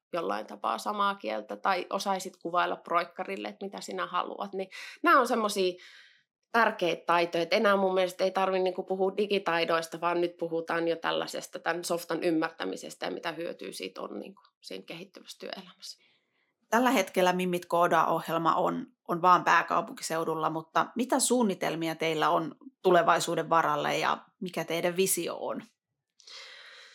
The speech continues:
Speaker 1: Me haluttais viedä tää ohjelma kansalliseksi ja ehkä jopa jossain vaiheessa rakentaa tästä kansainvälinen malli, esimerkki muille maille siitä, että miten diversiteettiin voi vaikuttaa positiivisella tavalla. Meillä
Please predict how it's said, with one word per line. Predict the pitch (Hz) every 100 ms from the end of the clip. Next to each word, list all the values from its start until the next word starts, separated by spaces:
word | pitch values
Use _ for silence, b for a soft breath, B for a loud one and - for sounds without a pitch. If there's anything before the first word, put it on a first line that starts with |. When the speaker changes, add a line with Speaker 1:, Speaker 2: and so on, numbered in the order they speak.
| B B B B _ -
Speaker 1:
Me | 214
haluttais | 233 240 226 208 202
viedä | 220 208
tää | 214 202
ohjelma | 196 214 190 190
kansalliseksi | 190 175 175 190 208 226 - 277 262 - -
ja | 190 175 -
ehkä | 185 190 180
jopa | 175 180 180
jossain | 175 175 175 170
vaiheessa | 170 165 170
rakentaa | 170 170 170 165 165
tästä | 165 -
kansainvälinen | 156 170 165 165 165 165 170 170
malli, | 175 170 160 156 156 - _ -
esimerkki | 165 170 170 165 -
muille | 165 160 160
maille | 160 160 160 156
siitä, | - 170 165 175
että | 180 180
miten | 190 185 185
diversiteettiin | - 95 98 - - 101 - 101 101 - _ _
voi | - 185
vaikuttaa | 180 180 180 - 175
positiivisella | 190 196 185 175 175 170 175
tavalla. | 180 175 175 175 B B B B B B B -
Meillä | 202 196 196 185